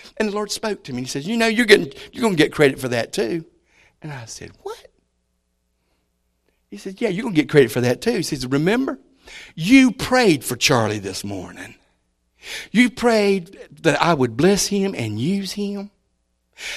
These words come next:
And what you did was you, you put your words in spiritually in agreement with him and his life. And everything that he's done today, you have partnered with it."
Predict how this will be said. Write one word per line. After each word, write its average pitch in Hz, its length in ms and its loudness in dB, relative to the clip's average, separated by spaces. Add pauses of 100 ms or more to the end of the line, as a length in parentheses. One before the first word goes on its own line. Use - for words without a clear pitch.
(120)
And 156 140 2
what 190 160 -2
you 233 80 -2
did 208 320 0
was 147 160 -2
you, 208 160 -2 (120)
you 220 120 -4
put - 320 -4
your 208 80 2
words 202 500 4 (600)
in 190 260 -2
spiritually 233 640 0 (280)
in 185 120 10
agreement 214 440 8
with 180 160 4
him 208 320 4
and 170 100 6
his 196 240 4
life. 98 500 -2 (320)
And 131 120 4
everything 226 520 6
that 190 100 2
he's 202 240 0
done 226 320 0
today, 135 260 0
you 175 180 0
have 185 120 4
partnered - 580 -4
with 92 220 -10
it." - 240 -14